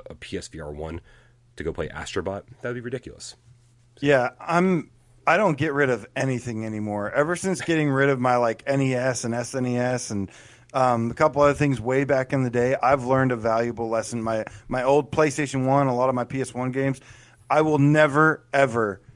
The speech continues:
Speaker 2: get rid of them again, uh, even if they just sit in a storage box somewhere,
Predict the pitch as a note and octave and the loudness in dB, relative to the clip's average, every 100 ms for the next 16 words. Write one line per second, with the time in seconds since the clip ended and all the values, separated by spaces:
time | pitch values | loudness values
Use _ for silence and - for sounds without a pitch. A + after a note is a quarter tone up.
0 | - A2 C#3+ C3 B2+ A#2+ A#2+ A2+ F#2+ G#2+ | -14 -4 0 0 0 0 -2 -2 -4 -6
1 | F#2 F#2+ F#2 A2 A2+ B2+ C#3+ D3 C3+ C#3 | -6 -10 -6 -2 -2 0 2 0 2 0
2 | C3+ B2+ - C#3+ - C#3+ B2 - C3+ C3 | 0 -2 -4 -4 -4 -2 -2 -2 0 2
3 | C3+ A#2+ C3+ C3+ - C#3+ C#3 C#3 D3 | 0 2 2 2 -2 -4 0 0 0